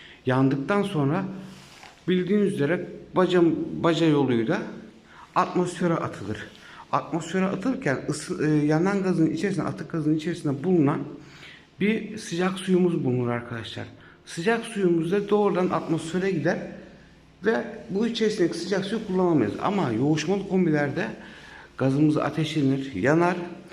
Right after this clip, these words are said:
İçerisinde biriken sıcak suyumuz, gazın içerisinde biriken,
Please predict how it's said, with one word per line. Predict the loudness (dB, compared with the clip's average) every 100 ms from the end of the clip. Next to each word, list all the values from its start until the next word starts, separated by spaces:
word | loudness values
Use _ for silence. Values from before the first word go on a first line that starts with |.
| -20 -14
İçerisinde | -4 -2 2 2 4
biriken | 4 2 -2
sıcak | -2 0 0 0
suyumuz, | 2 2 2
gazın | 0 2 2
içerisinde | 2 0 0 0
biriken, | 0 -2 -6